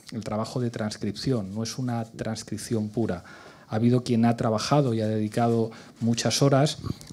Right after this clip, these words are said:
a convertir el lenguaje oral en un lenguaje escrito que, que fluye muy bien, y yo tengo que dar las gracias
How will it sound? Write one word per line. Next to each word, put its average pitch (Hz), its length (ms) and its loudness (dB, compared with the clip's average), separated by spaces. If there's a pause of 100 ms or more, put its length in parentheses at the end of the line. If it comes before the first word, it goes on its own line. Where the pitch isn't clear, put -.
a 117 160 0
convertir 113 540 6
el 110 140 6
lenguaje 117 680 4
oral 143 560 6 (100)
en 110 180 0
un 120 180 2
lenguaje 120 720 0 (340)
escrito 139 580 0
que, 107 400 -4
que - 120 -4
fluye 117 360 0
muy 113 140 2
bien, 147 380 6
y 107 80 -4
yo 107 140 -2
tengo 110 240 0
que 107 80 -2
dar 110 140 2
las 107 140 -2
gracias 110 500 -2